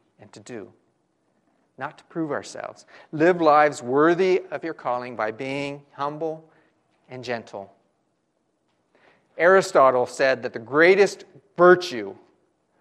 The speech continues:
was a refusal to tolerate any insult and a readiness to strike back.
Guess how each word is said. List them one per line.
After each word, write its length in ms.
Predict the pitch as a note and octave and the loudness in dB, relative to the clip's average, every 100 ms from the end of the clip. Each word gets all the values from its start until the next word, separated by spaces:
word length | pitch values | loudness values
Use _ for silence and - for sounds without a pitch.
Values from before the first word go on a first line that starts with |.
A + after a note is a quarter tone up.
| _ | _
was 180 | C#3 C3 | -8 -6
a 80 | B2 - | -8 -10
refusal 960 | - B2 - G#3+ A3+ G#3 D3+ A#2+ G#2 - _ - | -12 -12 -6 -2 0 2 0 0 -4 -18 _ -18
to 60 | A#2+ | -14
tolerate 600 | - E3+ F3 D#3+ D3+ D#3 - - | 0 2 4 4 2 0 -10 -2
any 480 | G#3+ A3+ A3+ - | 0 2 -2 -2
insult 680 | F#3+ G#3 G3+ - A#2+ A2 A2+ _ _ _ _ - | 0 0 0 0 0 0 -6 _ _ _ _ -12
and 100 | B2+ | -8
a 60 | A#2+ | -4
readiness 640 | C3+ E3 E3 E3 D#3+ - | 0 0 -2 -4 -8 -12
to 100 | - | -16
strike 420 | - - C3+ C3+ | -12 -4 -4 -2
back. 440 | C3+ A2+ G#2 - | 0 2 2 -4